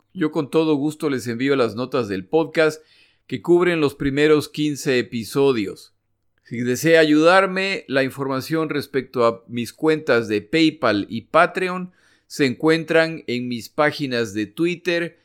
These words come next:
y de Facebook. Las dos son llamadas La Segunda Guerra Mundial, Eventos, Personajes, Tecnología.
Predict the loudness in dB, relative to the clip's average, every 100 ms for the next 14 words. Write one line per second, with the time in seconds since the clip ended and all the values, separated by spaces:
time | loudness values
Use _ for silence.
0 | _ _ -8 -6 -6 -4 0 0 4 4
1 | 4 0 -14 -16 -8 -6 -4 0 2 2
2 | -2 -4 -2 -2 0 0 0 -2 -6 -8
3 | -8 -6 -4 0 2 2 0 -2 -4 0
4 | 4 4 0 -8 _ _ _ -2 0 -2
5 | -4 -2 -2 -2 -4 -4 -4 -6 -2 -2
6 | -2 -4 -6 -8 -8 -8 -4 -2 -2 -2
7 | 0 0 -4